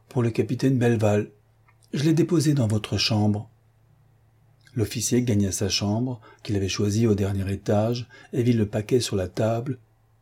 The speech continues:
ficelé et enveloppé d'un papier. Il l'ouvrit. C'était une boîte.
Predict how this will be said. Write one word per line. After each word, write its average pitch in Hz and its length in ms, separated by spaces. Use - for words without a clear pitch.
ficelé 117 540
et 180 80
enveloppé 107 440
d'un 113 140
papier. - 520
Il 131 140
l'ouvrit. 104 400
C'était 123 300
une 110 240
boîte. 98 400